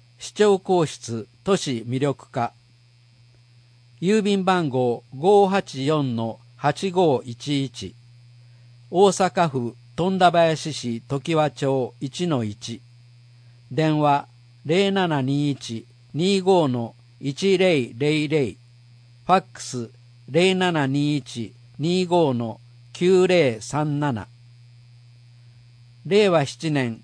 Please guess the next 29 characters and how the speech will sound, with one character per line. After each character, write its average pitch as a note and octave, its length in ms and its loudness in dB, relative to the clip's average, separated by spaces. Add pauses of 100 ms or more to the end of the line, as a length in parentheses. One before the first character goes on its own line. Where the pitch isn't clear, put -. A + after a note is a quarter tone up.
五 F3+ 160 2
月 E3 300 2
三 F3 300 -2
十 C#3 180 0
一 C3+ 240 -4
日 D#3+ 240 -6
現 D3+ 300 -2
在 A#2 240 -2
の A2 200 -8 (300)
本 F#3 260 0
市 - 160 -6
の A#2+ 320 -4
人 D3+ 340 -4
口 D3+ 260 0
と C#3 340 -2
世 C#3+ 240 -6
帯 D#3+ 220 2
数。 F2 340 -12 (1500)
人 D#3 280 -2
口 C#3+ 380 0 (480)
十 E3+ 240 4
万 F3+ 340 2
五 C3+ 200 -2
千 D3+ 340 -2
百 C#3+ 400 -6
三 C3+ 340 -2
人。 B2+ 220 -2 (1000)
男 D#3+ 280 2
性 D3 360 -2